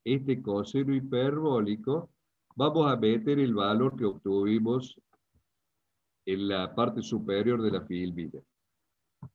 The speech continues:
Es decir, vamos a reemplazar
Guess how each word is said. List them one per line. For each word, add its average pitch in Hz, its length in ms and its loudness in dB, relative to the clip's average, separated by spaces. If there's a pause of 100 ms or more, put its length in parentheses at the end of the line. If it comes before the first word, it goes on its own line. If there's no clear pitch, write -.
(480)
Es 110 140 0
decir, 117 400 2 (540)
vamos 131 280 6
a 127 60 4
reemplazar 123 800 2